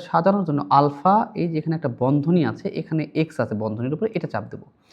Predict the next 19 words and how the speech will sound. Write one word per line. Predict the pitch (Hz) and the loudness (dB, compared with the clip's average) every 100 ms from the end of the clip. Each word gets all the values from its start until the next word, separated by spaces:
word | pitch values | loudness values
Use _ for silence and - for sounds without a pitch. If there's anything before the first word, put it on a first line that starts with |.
| - - _ | -20 -20 _
তারপরে | - 135 160 156 | -2 2 0 4
প্লাসটা | 143 - 190 208 | 4 4 0 2
আমাদের | 160 - | 0 -2
সাধারণ | 139 139 165 | -2 2 2
প্লাস | 160 147 131 | 2 2 2
যেরকম | 135 147 160 | 0 0 0
এরকমই | 135 139 165 | 0 0 0
দেবো, | 180 262 | 0 -2
তারপর | 165 160 | -4 -6
হচ্ছে | - - | -6 2
one | 185 190 | 4 4
divided | 147 135 117 - - | 2 0 -2 -4 -10
x, | - | -10
তাহলে | 123 143 - - _ 151 | -6 -6 -8 -20 _ 2
one | 165 | 4
divided | 156 165 170 | 4 2 2
মানে | 165 - | -2 -2
কি? | 117 | 0
ওয়ান | 127 143 | 2 4